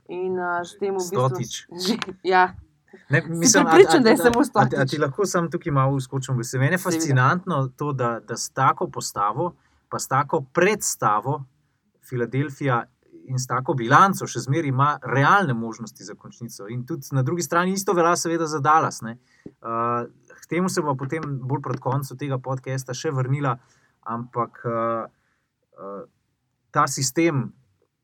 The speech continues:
Speaker 2: v-, uvrščanja v play-off v N F L ligi, če vam je všeč ali pa ne, meni osebno je kar zelo pri srcu. Zaradi tega, ker je enostavno nekaj unikatnega. Drugačen je kot v N B A-ju, drugačen je kot v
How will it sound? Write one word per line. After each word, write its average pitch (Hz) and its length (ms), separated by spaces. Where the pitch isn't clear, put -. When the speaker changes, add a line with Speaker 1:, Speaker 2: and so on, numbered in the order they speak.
Speaker 2:
v-, 113 360
uvrščanja 131 640
v 107 160
play-off 139 520
v 120 300
N 139 120
F 135 160
L 139 100
ligi, 143 320
če 131 100
vam 113 160
je 113 80
všeč 180 400
ali 139 160
pa 135 140
ne, 135 120
meni 156 320
osebno 175 500
je 131 160
kar 139 220
zelo 123 280
pri 131 140
srcu. 123 320
Zaradi 180 180
tega, 240 140
ker 233 140
je 208 100
enostavno 185 400
nekaj 180 240
unikatnega. 123 640
Drugačen 151 420
je 143 60
kot 135 160
v 139 100
N 139 120
B 135 80
A-ju, 135 120
drugačen 117 440
je 123 60
kot - 140
v 113 200